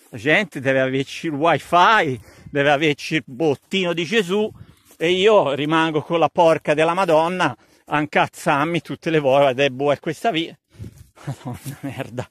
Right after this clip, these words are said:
sudicia assassina, Troia puttana della Madonna.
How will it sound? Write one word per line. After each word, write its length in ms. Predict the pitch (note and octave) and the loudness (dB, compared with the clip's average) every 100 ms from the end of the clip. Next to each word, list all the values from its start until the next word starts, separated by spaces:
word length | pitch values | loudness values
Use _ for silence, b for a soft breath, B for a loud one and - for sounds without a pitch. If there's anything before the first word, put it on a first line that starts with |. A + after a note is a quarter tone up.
| B B B | B B B
sudicia 840 | B - - F3 D#3+ C#3+ - E3 | B -20 -6 -2 0 -2 -2 -2
assassina, 1000 | C#3+ - - E3 - - - F#3 C3 B2 - b b b b _ | -2 -4 0 0 0 -10 -6 -4 -4 -6 -10 b b b b _
Troia 540 | - D3 F#3 G3+ F#3+ E3 | -4 2 4 6 4 2
puttana 760 | - E3+ - _ - G#3+ G3+ | 0 -6 -8 _ 0 2 2
della 200 | F#3+ F#3+ | 2 2
Madonna. 600 | F3 E3+ D3 A#2 A#2 G#2+ | 2 4 2 0 -4 -10